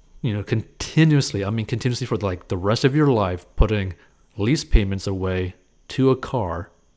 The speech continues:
every single month, let's just say, like, five hundred dollars a month, right? Because you're talking about brand new cars, all that kind of stuff, right? The super nice cars, right? Well, five hundred dollars a month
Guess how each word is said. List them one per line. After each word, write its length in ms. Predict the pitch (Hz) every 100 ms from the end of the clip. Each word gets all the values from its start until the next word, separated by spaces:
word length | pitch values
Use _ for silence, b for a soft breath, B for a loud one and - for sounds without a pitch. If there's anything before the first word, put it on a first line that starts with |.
| _ -
every 220 | 120 127
single 220 | 131 131
month, 280 | 101 90 90 - B B B
let's 160 | 117
just 140 | 131 -
say, 100 | 113
like, 140 | 101
five 360 | - - 117 113
hundred 200 | 117 113
dollars 300 | 101 98 95
a 40 |
month, 340 | 90 82 - _
right? 160 | 101 104
Because 140 | 98
you're 60 | 98
talking 220 | 101 98
about 220 | 95 87
brand 300 | 117 123 120
new 120 | 120
cars, 360 | 117 117 107 101
all 80 | 101
that 100 | 98
kind 140 | 98
of 60 | 92
stuff, 320 | - 85 80
right? 240 | 104 107 104 - B B
The 80 | 101
super 320 | - 147 123
nice 240 | 104 92
cars, 300 | - - -
right? 180 | 104 117 - - B B B B B B B B _ _ _ _ _ _
Well, 140 | 123 123
five 240 | 143 175
hundred 200 | 196 165
dollars 300 | 123 135 120
a 60 | 101
month 540 | 87 90 127 - -